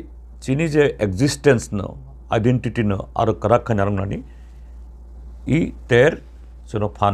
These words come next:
দিথুং। আবো ভাই, চুং তেইব যে চিনি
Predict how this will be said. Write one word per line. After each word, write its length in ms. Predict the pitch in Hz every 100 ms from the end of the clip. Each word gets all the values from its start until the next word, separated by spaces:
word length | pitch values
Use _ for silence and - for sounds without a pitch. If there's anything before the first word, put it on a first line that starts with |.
| 87
দিথুং। 280 | 87 - - - - -
আবো 160 | 110 127
ভাই, 180 | 139 190 - - - - -
চুং 160 | 139 165 131 -
তেইব 240 | 151 190 190 180
যে 160 | 156
চিনি 260 | 139 127